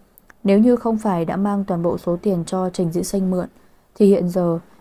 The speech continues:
chi phí phẫu thuật cho Thiên Nhu một tháng, căn bản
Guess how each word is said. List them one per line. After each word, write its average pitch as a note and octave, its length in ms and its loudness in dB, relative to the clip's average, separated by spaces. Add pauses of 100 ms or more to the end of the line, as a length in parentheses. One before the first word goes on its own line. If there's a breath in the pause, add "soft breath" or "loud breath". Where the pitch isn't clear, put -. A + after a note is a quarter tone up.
(140 soft breath)
chi A#3+ 160 0
phí G#3 180 2
phẫu G#3+ 160 -2
thuật F#3 220 -2
cho G3 140 -4
Thiên F#3+ 260 -2
Nhu F#3+ 280 0 (680)
một F#3 220 2
tháng, F3 340 -4 (400)
căn G#3 160 2
bản E3+ 260 -2